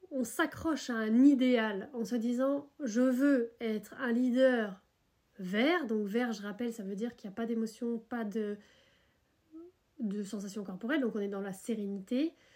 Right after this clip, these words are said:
Je veux tout de suite être un leader vert, être celui qui sait, qui est détendu, et cetera. Donc, euh, genre le leader parfait.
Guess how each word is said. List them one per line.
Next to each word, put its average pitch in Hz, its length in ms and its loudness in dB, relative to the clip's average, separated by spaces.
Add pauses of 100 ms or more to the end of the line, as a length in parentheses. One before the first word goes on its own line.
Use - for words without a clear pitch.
(160)
Je 220 140 2
veux 226 180 4
tout 370 140 6
de 359 60 -2
suite - 580 2 (320)
être 285 420 2
un 254 120 0
leader 208 420 2
vert, 214 500 0 (440)
être 214 480 -4
celui 220 440 0
qui - 200 -8
sait, 226 680 0 (440)
qui - 280 -2
est 214 60 2
détendu, 226 840 2 (360)
et 233 120 -4
cetera. 226 680 -2
Donc, 202 220 -8
euh, 214 420 -10 (160)
genre 196 260 -6
le 202 80 -6
leader 196 420 0 (120)
parfait. 240 600 -4